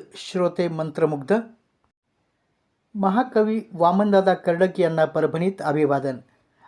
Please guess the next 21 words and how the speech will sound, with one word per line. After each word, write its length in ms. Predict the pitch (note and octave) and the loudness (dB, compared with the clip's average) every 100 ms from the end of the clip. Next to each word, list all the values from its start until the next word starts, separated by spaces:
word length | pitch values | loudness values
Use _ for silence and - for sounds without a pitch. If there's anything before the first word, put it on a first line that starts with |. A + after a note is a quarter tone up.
| - | -6
आता 180 | F#3+ A#3+ | -2 0
पाहूया 420 | - E3+ G3 F#3+ | 0 2 6 4
बातम्या 460 | F3+ D3+ - E3 G3+ _ - | 4 0 -2 -6 -6 _ -4
सविस्तरपणे. 640 | D#3 C#3+ C#3 D3 C3 C#3+ C3+ - _ _ _ _ _ _ _ _ _ _ _ | -2 -2 -4 -6 -4 -6 -6 -10 _ _ _ _ _ _ _ _ _ _ _
आमदार 300 | G#3 A3 A#3+ | 0 2 2
डॉक्टर 400 | A#3+ G#3 G3 A3 | 4 0 2 -2
राहुल 360 | F#3+ F3+ F3 A#3 | 2 2 4 2
पाटील 500 | A3 G#3 G#3+ A3 F3+ | 2 0 2 -2 0
यांच्या 360 | E3+ E3+ F3+ F3 | 0 2 2 2
वतीनं 400 | E3 A3 E3 A#2+ - | 0 -2 -2 -4 -2
रक्षाबंधन 680 | D#3+ - - A#3 G#3 G#3 G3+ | -4 -2 -2 2 2 2 0
सणानिमित्त 720 | - F#3+ F3 E3 D#3+ D#3 - | 0 -2 0 -2 -4 -6 -6
परभणी 480 | D3+ D#3 D3 D#3 D3 | -2 0 0 0 -2
येथील 280 | C#3+ F#3+ A3 - _ _ - | -2 -4 -6 -12 _ _ -2
पाचशे 340 | G3+ - - | -2 -2 0
महिलांना 460 | B3+ G3 G3 F#3+ F#3+ F#3+ | 2 4 4 4 2 0
शिलाई 360 | - F3+ G#3 | -2 0 2
मशीनचं 540 | G#3+ E3+ - F3 E3 E3 | 2 0 -2 -6 -2 0
वाटप 320 | C3+ C#3 C#3+ | 0 -2 -6
करण्यात 320 | C3+ C3 B2+ | -4 -2 -2
आलं. 160 | B2 | -4